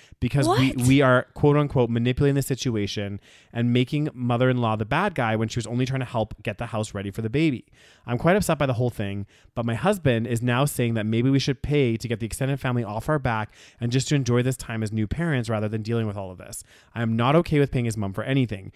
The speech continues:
Speaker 1: She sent another text to my husband earlier saying she would be happy to gift us the products,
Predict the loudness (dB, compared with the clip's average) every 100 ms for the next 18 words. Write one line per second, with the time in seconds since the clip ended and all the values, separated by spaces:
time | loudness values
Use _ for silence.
0 | -20 _ -10 -8 -4 -2 -2 -4 -10 -4
1 | 0 2 2 2 -4 -6 -18 _ -4 -2
2 | 0 -2 0 0 2 0 0 -2 -2 -2
3 | -2 -2 -2 -4 -4 -2 -2 -2 -4 -6
4 | -6 -4 -4 -4 -8 -12